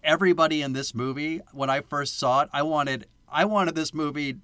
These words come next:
more Academy Award nominations. I wanted Best Director, Best Actor for him, Best Supporting Actor for Paul Schneider,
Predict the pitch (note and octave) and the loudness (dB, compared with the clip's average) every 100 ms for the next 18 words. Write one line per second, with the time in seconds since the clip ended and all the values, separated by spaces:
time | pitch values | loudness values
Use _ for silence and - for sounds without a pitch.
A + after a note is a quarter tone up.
0 | _ - _ _ _ _ _ - - C#3 | _ -20 _ _ _ _ _ -20 -18 -16
1 | C#3+ F3 F#3+ E3 - D#3+ D3 C3+ B2 A#2+ | -2 2 4 4 4 2 2 -2 -2 -2
2 | A2+ A2+ G#2+ G#2 G#2 G#2 F#2+ C3 C3+ D3 | 0 0 -2 -2 -4 -6 -4 -4 -2 -2
3 | C3+ A#2+ G#2 B2 A2+ A2+ C#3 D3 - C#3 | -2 -2 -4 -4 -4 -4 -2 -2 -2 -4
4 | B2+ B2 _ _ _ _ - C#3+ - C#3 | -4 -6 _ _ _ _ 0 0 0 0
5 | C3 B2+ - C3 B2 B2 _ _ _ - | 2 0 -2 -4 -4 -8 _ _ _ -8
6 | C#3+ B2+ C3 B2 A#2+ - _ - C#3+ C3+ | -4 -4 -4 -4 -8 -14 _ 0 0 0
7 | C#3 - D3 C3+ C3 C3 B2 C3+ B2+ G#2 | -4 -2 -2 0 0 0 -2 -8 -10 -6
8 | C3 B2 - C3+ B2 A#2+ | -4 -2 -2 -2 0 -2